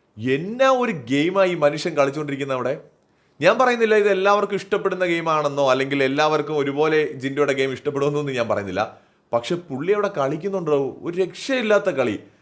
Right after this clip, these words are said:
ഇന്ന് രാവിലെ കിട്ടിയ മോർണിംഗ് ആക്ടിവിറ്റിയെ ഉപയോഗിച്ചതൊരു ബോംബ് പൊട്ടിക്കാനാണ്. മറ്റേ ഹൈഡ്രജൻ ബോംബല്ല കേട്ടോ, ഇത് വേറെ ബോംബ്. അപ്പോ അത് എന്ത് പറയാനാണ് നോക്ക്. അവിടെ വന്നു നിന്നുകൊണ്ട്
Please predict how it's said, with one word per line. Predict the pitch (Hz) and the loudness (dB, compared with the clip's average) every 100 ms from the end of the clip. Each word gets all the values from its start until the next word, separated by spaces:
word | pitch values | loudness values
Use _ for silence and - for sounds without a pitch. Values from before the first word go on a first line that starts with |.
| _ | _
ഇന്ന് | 175 233 | -6 4
രാവിലെ | 202 175 202 220 220 | 6 6 4 4 2
കിട്ടിയ | 180 170 | 2 -2
മോർണിംഗ് | 156 147 165 170 | 0 0 -2 -2
ആക്ടിവിറ്റിയെ | 147 143 147 127 123 107 - - _ - | -2 -2 -4 -4 -2 -2 -2 -8 _ -8
ഉപയോഗിച്ചതൊരു | 139 170 214 208 196 185 | 2 4 4 2 2 4
ബോംബ് | 185 143 147 180 202 202 | 4 4 4 4 4 2
പൊട്ടിക്കാനാണ്. | 156 143 147 151 131 98 85 - _ _ _ - | 2 -2 0 2 2 -2 -6 -14 _ _ _ -6
മറ്റേ | 135 - | 0 6
ഹൈഡ്രജൻ | 202 127 - 139 170 | 6 6 4 2 2
ബോംബല്ല | 175 160 139 | 0 2 2
കേട്ടോ, | 104 95 92 - | 2 -2 -10 -14
ഇത് | 107 | -4
വേറെ | 123 127 | 2 4
ബോംബ്. | 135 95 80 - _ - | 4 -2 -8 -16 _ -4
അപ്പോ | 170 190 - - _ _ _ - | 2 2 2 -10 _ _ _ -6
അത് | 240 302 - - _ _ _ 147 196 | -2 -2 -4 -10 _ _ _ 0 0
എന്ത് | 254 240 - - | 2 -2 -4 -2
പറയാനാണ് | 156 147 175 208 208 170 143 | 0 2 2 2 2 2 -2
നോക്ക്. | 113 113 - - _ - | -4 -6 -8 -14 _ -2
അവിടെ | 233 285 | 4 4
വന്നു | 240 233 | 4 -2
നിന്നുകൊണ്ട് | 254 247 | -6 -4